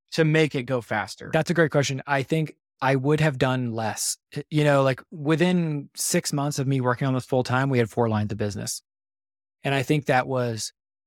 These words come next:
Speaker 2: it's not that it was overly ambitious. It was just, it spread me too thin. And I think that if I were to go back, I would either go hardcore community and make it paid and build out a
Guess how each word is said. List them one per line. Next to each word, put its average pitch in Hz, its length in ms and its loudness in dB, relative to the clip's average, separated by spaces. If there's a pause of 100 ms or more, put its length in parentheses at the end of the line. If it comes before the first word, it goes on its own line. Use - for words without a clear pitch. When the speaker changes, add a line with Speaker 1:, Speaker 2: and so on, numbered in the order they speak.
(600)
Speaker 2:
it's - 120 -16
not 226 120 0
that 269 80 2
it 233 40 4
was 156 200 2
overly 151 340 4
ambitious. 135 720 -2
It 147 140 -4
was 139 120 -2
just, 143 260 -2
it 135 140 -4
spread 156 400 0
me 139 220 0
too 135 240 -4
thin. 131 500 -4 (460)
And 147 100 2
I 147 60 2
think 160 220 0
that 147 120 2
if 135 140 0
I 131 80 4
were 135 120 0
to 131 100 -4
go 131 120 -2
back, 117 380 -2
I 123 160 0
would 120 320 -4 (260)
either 131 520 2 (100)
go 127 140 2
hardcore 143 680 0
community 120 600 -2 (300)
and 131 140 4
make 127 200 4
it 156 100 -2
paid 117 460 0 (240)
and 120 300 -4 (180)
build 151 220 6
out 123 300 4
a - 40 -20